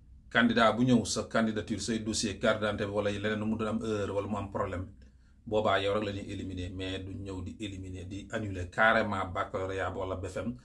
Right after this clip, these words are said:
parce que y a cent candidats yoo xam ne ni c'est, dañoo am ay erreur. Loolu rek moo lay wan ne li décision boobu ñu jël annuler suñu présidentielle, c'est une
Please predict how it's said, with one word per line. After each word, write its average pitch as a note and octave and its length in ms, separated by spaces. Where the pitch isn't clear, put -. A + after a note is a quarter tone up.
parce - 160
que G2 60
y F#2+ 60
a F2+ 120
cent A2 300
candidats F#2 600
yoo G2 320
xam F#2 140
ne F2+ 60
ni F#2 120
c'est, - 120
dañoo F#2+ 180
am F#2+ 80
ay F2+ 140
erreur. F2+ 360
Loolu G#2+ 160
rek A#2 100
moo A2 180
lay G#2+ 80
wan G2+ 200
ne G2 220
li G2+ 180
décision G2+ 380
boobu A#2 200
ñu A2+ 80
jël A2 160
annuler A2 200
suñu G#2+ 200
présidentielle, G2+ 560
c'est - 200
une A#2+ 180